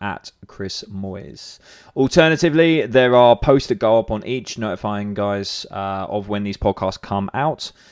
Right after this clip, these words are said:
So just comment on that post of your thoughts of what, you know, I covered on the podcast, your thoughts, your own experience. And of course, same thing goes for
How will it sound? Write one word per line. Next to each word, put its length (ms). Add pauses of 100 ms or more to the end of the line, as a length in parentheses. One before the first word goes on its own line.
So 220
just 200
comment 240
on 80
that 160
post 400
of 200
your 160
thoughts 680 (120)
of 200
what, 280
you 120
know, 240
I 100
covered 280
on 40
the 80
podcast, 540
your 80
thoughts, 440
your 120
own 100
experience. 800 (320)
And 100
of 80
course, 240
same 240
thing 220
goes 500 (240)
for 720